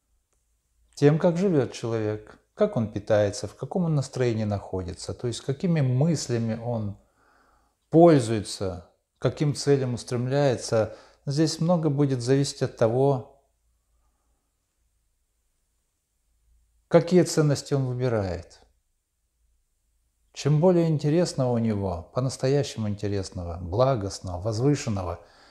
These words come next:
тем крепче у него будет иммунитет. Ему легче будет противостоять каким-то т-, подобным заболеваниям.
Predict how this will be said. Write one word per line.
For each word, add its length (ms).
тем 260
крепче 520
у 80
него 220
будет 340
иммунитет. 720
Ему 160
легче 340
будет 240
противостоять 800
каким-то 440
т-, 140
подобным 540
заболеваниям. 760